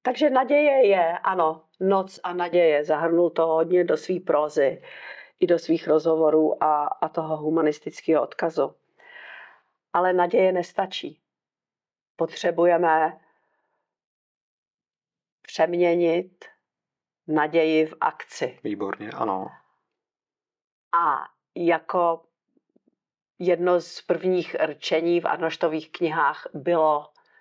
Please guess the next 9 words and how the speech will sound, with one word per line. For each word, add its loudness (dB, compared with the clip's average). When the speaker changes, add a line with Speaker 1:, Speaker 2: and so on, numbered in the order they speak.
Speaker 1:
„Dobro 0
v -20
člověku -4
se -10
projevuje -4
činem.“ -10
A -6
nestačí -4
doufat. -4